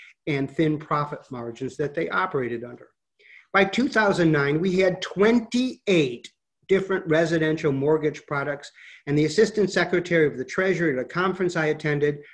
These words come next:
said that no one except the lawyers and the accountants understand four through twenty-eight, not even the bankers. They just give them talking points so that they can sell them. So I have seen many debtors with forty percent ratio houses in bankruptcy court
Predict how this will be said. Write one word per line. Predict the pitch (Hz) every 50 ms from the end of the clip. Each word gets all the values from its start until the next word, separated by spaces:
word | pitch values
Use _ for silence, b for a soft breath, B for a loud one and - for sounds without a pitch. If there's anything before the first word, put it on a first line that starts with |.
| B _ _
said | - - - 156 143 147
that | 143 131 - - 160
no | 131 131 139 151 160 180 190 175
one | 147 120 117 113 117
except | 117 117 - - 147 - - -
the | - 127
lawyers | 123 131 143 156 170 175 175 175 175
and | 165 160
the | 160
accountants | 160 160 - - 151 147 139 - 127 120 120 - -
understand | 143 131 123 127 120 - - 135 123 123 120 117 -
four | - 127 123 120 120
through | - 127 117 120
twenty-eight, | - - 127 123 123 123 131 139 139 151 160 156 B B B B B -
not | 143 135 127 139
even | 147 147 151 156 156
the | 160 143
bankers. | 127 131 120 120 120 117 - 123 123 123 - - B B B B B _ -
They | 143 160
just | 147 156 175 160 165 - -
give | 147 147 139 135
them | 143 139 135 135 -
talking | - - 151 147 147 - 139 127 123 120
points | - - 120 120 123 127 - - - - _ _
so | _ - 139 123
that | 117 127 113 -
they | 139 135 131
can | - 143 135
sell | 135 - 143 120 117 120
them. | 120 - - - _ _ _ _ _ _ _ b b b b b b b b b
So | _ - - 202 185 165 170 - -
I | 175 196
have | 254 226 165
seen | - 185 156 143 139
many | 151 160 190 208 190 -
debtors | - 135 127 120 123 127 139 143 - B B B B
with | - 190 185 - - - -
forty | 247 262 285 285 262
percent | 190 - 165 135 - 143 135 123 -
ratio | 143 135 135 123 - 131 120 117
houses | 113 117 113 120 123 - - 120 131 131 - -
in | 135 127 127 123
bankruptcy | 131 127 123 120 113 - 113 - - 139 127
court | - - 160 170 - - B